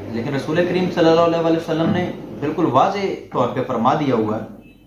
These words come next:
कि जो हदीस मेरे नाम से लोग मंसूब करके घड़ेंगे, उनका अंजाम बहुत बुरा होगा। और जो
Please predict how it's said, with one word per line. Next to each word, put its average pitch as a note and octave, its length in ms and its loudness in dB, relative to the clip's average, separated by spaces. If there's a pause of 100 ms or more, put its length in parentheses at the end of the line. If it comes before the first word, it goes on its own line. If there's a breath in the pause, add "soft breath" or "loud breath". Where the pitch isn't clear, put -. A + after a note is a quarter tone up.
(360)
कि C#3+ 100 0
जो D3+ 260 2
हदीस C#3 440 2
मेरे C3+ 180 0
नाम C3+ 260 2
से D#3 120 -2
लोग C3 260 2
मंसूब B2+ 460 -2
करके A#2+ 240 -2
घड़ेंगे, A2+ 560 0 (460 loud breath)
उनका C3+ 280 2
अंजाम A2+ 380 0
बहुत A2 160 -4
बुरा G#2 220 -6
होगा। F#2+ 420 -8 (580 loud breath)
और D3+ 400 4
जो E3 160 0